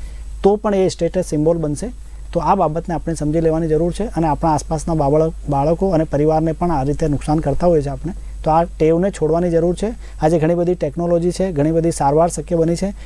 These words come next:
નિકોટિન રિપ્લેસમેન્ટ થેરાપી, તેનો પણ ઉપયોગ કરી શકાય છે, જે રીતે સૌરભભાઈએ વાત કરી. ખૂબ મહત્વના જવાબ મેળવવાના પ્રયાસ કરી રહ્યા હતા. કાલે ફરી મળશું,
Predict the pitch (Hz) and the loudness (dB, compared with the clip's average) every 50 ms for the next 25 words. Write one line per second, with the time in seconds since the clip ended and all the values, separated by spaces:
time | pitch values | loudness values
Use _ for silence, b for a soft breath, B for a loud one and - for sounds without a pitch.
0 | B B B 156 156 - 190 190 185 220 214 208 196 165 160 147 - 175 180 165 | B B B 2 2 4 2 2 2 2 0 0 0 -2 -4 -2 0 0 0 0
1 | - 180 180 180 - - 151 160 170 165 - 202 220 226 - - - 147 156 160 | 0 -2 -2 -2 -2 -2 0 0 0 0 0 -2 -2 -2 -4 -2 0 0 2 2
2 | 156 170 160 156 139 - 160 151 - 151 151 156 151 160 147 165 170 170 - 185 | 2 0 0 0 0 -2 -2 -2 0 0 -2 0 -2 -4 -4 -2 -2 -2 -2 -2
3 | 175 147 151 151 151 147 160 151 - - 151 151 151 151 156 156 156 147 147 156 | 0 0 2 2 2 0 -2 -2 -2 -4 -2 0 2 2 4 4 2 2 0 -4
4 | - - 156 170 220 - B B B B B B B B - 233 240 202 170 156 | -4 -4 -4 -4 -4 -6 B B B B B B B B 6 6 6 6 0 -2
5 | 160 160 185 175 175 170 156 151 147 165 170 165 156 151 156 160 165 165 156 - | -2 -2 -4 -2 -2 0 2 4 4 4 2 0 -2 -2 -2 -2 -2 -4 -4 -4
6 | 151 151 156 - - 156 160 170 165 175 - 196 254 254 - - - - - - | -6 -6 -6 -6 -4 -2 -2 0 -2 -2 -2 -6 -8 -8 -10 -12 -8 -2 2 2
7 | 147 160 - - 160 180 190 175 160 151 - 196 240 151 | 2 2 2 2 2 2 2 2 0 0 -2 -4 -6 -6